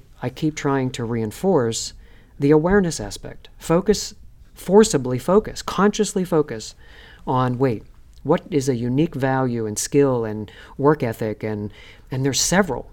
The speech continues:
that each generation solely possesses. And the thing I really love about millennials is they are the most collaborative generation on the planet because they've been coached since birth.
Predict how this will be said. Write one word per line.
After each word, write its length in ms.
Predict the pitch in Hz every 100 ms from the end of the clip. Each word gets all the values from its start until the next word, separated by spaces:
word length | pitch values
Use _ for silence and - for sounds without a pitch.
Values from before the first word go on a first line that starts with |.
| -
that 160 | 131 -
each 240 | 170 175 -
generation 800 | 156 139 135 160 135 110 107 107 -
solely 500 | - - 160 147 127
possesses. 640 | - 117 117 123 113 117 -
And 280 | 127 120 - - - - - - -
the 80 |
thing 160 | 143 208
I 40 |
really 380 | 147 127 180 196
love 220 | 131 127
about 220 | 117 113 113
millennials 500 | 113 117 117 113 123
is 120 | 117
they 140 | 135
are 140 | 175 156
the 160 | 156
most 440 | 160 156 156 - -
collaborative 840 | - 110 117 143 160 165 170 170 - - -
generation 540 | 143 135 123 117 110 117
on 120 | 117
the 60 |
planet 500 | 127 - 196 117 - - - - - - - -
because 280 | 127 127
they've 160 | 123 113
been 120 | 107
coached 320 | - 143 151
since 180 | - 180
birth. 400 | - 107 120 -